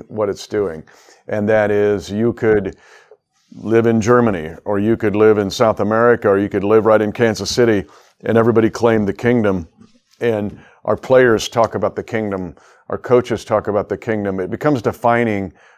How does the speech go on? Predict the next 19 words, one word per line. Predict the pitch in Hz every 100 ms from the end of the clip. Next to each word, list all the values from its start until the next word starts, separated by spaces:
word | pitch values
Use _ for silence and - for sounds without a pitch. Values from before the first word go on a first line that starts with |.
| _
for | - 110
a | 104
very | 85 120 123
unique | 117 113 110 -
spirit | - - 113 107 95 - -
centered | - 117 110
around | 104 107 104 104
a | 98
very | 104 107 104
unique | 101 104 101 -
team. | - 107 90 85 - _ _ _ _
And | 110 107 104 101 90 - _ _ _ _
that's | - 127 127
what | 147
it | 123
was | 120 113
intended | 101 120 113 98
to | -
do. | 92 98 92 78